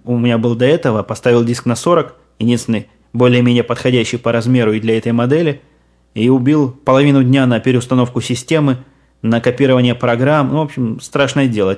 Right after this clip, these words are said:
Те, кто также ненавидит переустанавливать и создавать себе рабочую систему, э, могут понять мои искренние чувства.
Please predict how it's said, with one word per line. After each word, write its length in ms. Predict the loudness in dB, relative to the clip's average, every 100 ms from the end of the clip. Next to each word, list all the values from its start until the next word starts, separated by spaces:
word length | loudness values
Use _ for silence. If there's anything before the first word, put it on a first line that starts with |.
| -4
Те, 120 | -4
кто 160 | -4 -2
также 260 | 0 2
ненавидит 560 | 4 4 4 2 -2 -8 -2
переустанавливать 880 | 0 2 0 2 2 2 2 -2 -8
и 280 | -4 -2 -2
создавать 480 | -2 -2 2 2 2
себе 160 | 0 0
рабочую 400 | 2 0 -2 -4
систему, 580 | -6 -4 0 0 0 -6 -10
э, 260 | -6 -4 0
могут 320 | 0 0 -2
понять 440 | 0 0 -2 -8 -4
мои 440 | 0 2 0 -4 -6
искренние 540 | -4 -4 -2 0 0 0
чувства. 540 | -4 -8 -8 -16